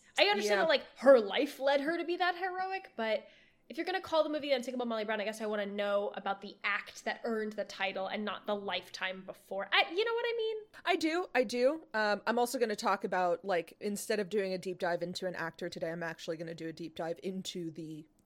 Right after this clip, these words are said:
Speaker 2: figure of
Speaker 1: The
Speaker 2: Margaret
Speaker 1: Titanic?
Speaker 2: Brown. No, Margaret Brown and, like, everything that she
Speaker 1: <laughs>
Speaker 2: did. Um, <laughs> can you
Speaker 1: Okay.
Speaker 2: imagine? All right, guys, I'm gonna go through, instead of doing Unsinkable Molly Brown, we're gonna do shot-by-shot analysis of the Titanic.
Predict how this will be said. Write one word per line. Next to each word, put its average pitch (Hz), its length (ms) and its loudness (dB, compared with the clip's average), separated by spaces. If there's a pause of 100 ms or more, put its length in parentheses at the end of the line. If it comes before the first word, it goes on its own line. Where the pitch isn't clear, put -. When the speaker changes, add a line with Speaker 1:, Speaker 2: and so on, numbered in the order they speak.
(160)
Speaker 2:
figure 160 320 -6
of 147 320 -8
Speaker 1:
The 202 120 2
Speaker 2:
Margaret 233 240 2
Speaker 1:
Titanic? 214 140 2
Speaker 2:
Brown. 180 320 2 (400)
No, 226 240 6
Margaret 170 380 -4
Brown 160 220 0
and, 196 100 -2
like, 180 200 0
everything 185 380 0
that - 120 -6
she - 160 2
Speaker 1:
<laughs> 605 100 12
Speaker 2:
did. - 260 -2 (380)
Um, 226 200 8
<laughs> - 20 4
can 294 360 8
you 240 100 12
Speaker 1:
Okay. 226 100 10
Speaker 2:
imagine? 208 360 8 (240)
All 240 100 12
right, 247 200 12
guys, 214 360 10
I'm 233 60 12
gonna 240 140 12
go 240 180 12
through, 247 220 4
instead 240 500 6
of 359 140 4
doing 226 260 4
Unsinkable 202 480 0
Molly 185 240 0
Brown, 185 220 2
we're 196 80 0
gonna 233 140 4
do 202 120 -4
shot-by-shot 240 840 4
analysis 190 600 2
of 185 200 0
the 202 100 0
Titanic. 180 720 2